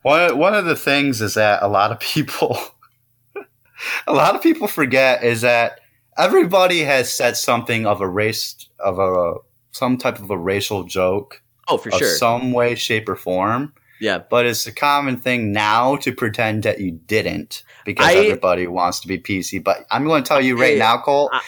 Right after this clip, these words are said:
Speaker 1: you have
Speaker 2: yeah.
Speaker 1: made variations of those jokes.
Speaker 2: I
Speaker 1: And you
Speaker 2: will
Speaker 1: know
Speaker 2: say
Speaker 1: you did. <laughs>
Speaker 2: I,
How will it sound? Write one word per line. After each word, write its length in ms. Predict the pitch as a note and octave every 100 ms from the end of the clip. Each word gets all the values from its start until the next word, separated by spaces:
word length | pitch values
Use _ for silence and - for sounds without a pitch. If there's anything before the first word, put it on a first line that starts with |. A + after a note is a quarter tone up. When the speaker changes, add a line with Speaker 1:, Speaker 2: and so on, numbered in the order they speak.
| -
Speaker 1:
you 100 | C3+
have 100 | C3+
Speaker 2:
yeah. 120 | G#2
Speaker 1:
made 240 | D3 C#3 A#2
variations 920 | C3 A#2+ G#2 C3 D#3+ F3+ C#3+ B2+ A2
of 100 | G2+
those 280 | A2+ G#2+
jokes. 640 | G2+ A#2+ A2 G2 - - - _ _ - - - _ -
Speaker 2:
I 140 | C#3+
Speaker 1:
And 120 | D#3+
you 220 | D#3+ D#3+ C#3+
Speaker 2:
will 60 |
Speaker 1:
know 200 | D3+ F3+
Speaker 2:
say 120 | G3 E3
Speaker 1:
you 100 | D#3
did. 540 | - - - G3 A3+ -
<laughs> 480 | A#3+ F#3+ - F3+ -
Speaker 2:
I, 120 | F#2+